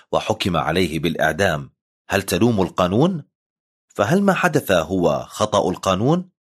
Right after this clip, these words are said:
لا. وهل تريدون أن تعلموا شيئاً؟ إنه ليس حتى خطأ المحامين، وليس خطأ القاضي، وليس خطأ هيئة المحلفين، وليس خطأ المحكمة في إدانته.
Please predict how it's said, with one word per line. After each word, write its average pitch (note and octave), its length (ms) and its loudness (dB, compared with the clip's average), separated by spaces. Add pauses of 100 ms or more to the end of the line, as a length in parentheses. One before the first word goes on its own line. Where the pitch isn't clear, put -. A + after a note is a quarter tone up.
(580)
لا. F#2 340 -2 (680)
وهل F2+ 280 0
تريدون B2 520 2
أن C#3 240 -2
تعلموا E2 360 -2
شيئاً؟ E2 460 -6 (680)
إنه D3 320 2
ليس G3+ 320 4
حتى D#3+ 520 0
خطأ C#3+ 420 0
المحامين، A2+ 720 -2 (140)
وليس E2+ 400 -2 (260)
خطأ G2+ 400 -2
القاضي، G#2+ 600 0 (320)
وليس E3 360 2
خطأ D3+ 480 2
هيئة A2+ 420 0
المحلفين، F#2 760 -4 (720)
وليس F3+ 360 2
خطأ D#3 360 0
المحكمة G#2 600 0
في F#2 300 -2
إدانته. D#2+ 560 -2